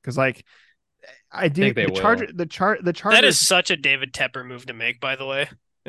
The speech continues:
Speaker 1: To trade a coach, yeah.
Speaker 3: To
Speaker 1: I
Speaker 3: trade for, to trade for, uh, Bill Belichick when you're clearly in a rebuild.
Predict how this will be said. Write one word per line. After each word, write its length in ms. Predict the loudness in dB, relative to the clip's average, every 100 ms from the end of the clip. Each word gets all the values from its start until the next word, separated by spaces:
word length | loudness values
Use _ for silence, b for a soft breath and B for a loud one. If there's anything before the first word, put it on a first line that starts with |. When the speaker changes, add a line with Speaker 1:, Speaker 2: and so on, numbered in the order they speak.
| -4
Speaker 1:
To 120 | -2
trade 260 | 0 0 2
a 160 | 0 -4 -10
coach, 340 | -6 -6 -2
yeah. 300 | 0 2 2
Speaker 3:
To 100 | 0
Speaker 1:
I 40 | 2
Speaker 3:
trade 240 | 4 4
for, 160 | 2 0
to 300 | 0 -4 -2
trade 340 | 0 2 0
for, 240 | 0 -2 0
uh, 240 | 0 -2
Bill 240 | -4 -4
Belichick 460 | -2 -2 -2 0 -2
when 140 | -2 -6
you're 80 | -6
clearly 400 | -4 -2 0 -2
in 80 |
a 80 | -4
rebuild. 480 | -6 -8 -6 -6 -8